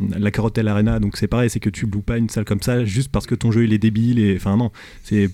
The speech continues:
prouver aussi que, voilà, les, les, les jeux vidéo, certes, il y en a des très débiles, mais ils sont très drôles,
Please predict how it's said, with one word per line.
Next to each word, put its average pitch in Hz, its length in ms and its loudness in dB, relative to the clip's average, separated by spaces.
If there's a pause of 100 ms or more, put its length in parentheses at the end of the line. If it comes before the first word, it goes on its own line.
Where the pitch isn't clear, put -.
(140)
prouver 127 320 0
aussi 156 300 2
que, 139 260 2
voilà, 120 340 0
les, 98 300 0
les, 92 160 0
les 92 160 0
jeux 101 120 0
vidéo, 110 320 2
certes, - 300 -4
il - 40 -2
y 110 40 4
en 110 40 4
a 101 40 2
des 101 120 0
très - 140 -2
débiles, 107 320 2
mais 98 140 4
ils 92 80 -2
sont 101 120 -4
très - 120 -4
drôles, 127 220 2